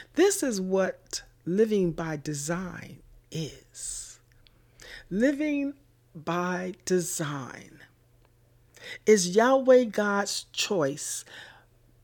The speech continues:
for, of operation on the principle of grace, not merit.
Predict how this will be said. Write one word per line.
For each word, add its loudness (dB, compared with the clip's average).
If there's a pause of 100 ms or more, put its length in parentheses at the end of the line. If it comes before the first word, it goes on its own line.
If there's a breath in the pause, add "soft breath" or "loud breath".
for, -2
of 2
operation 0
on 0
the -2
principle -2
of -4 (160)
grace, -8 (840 soft breath)
not -4 (180)
merit. -6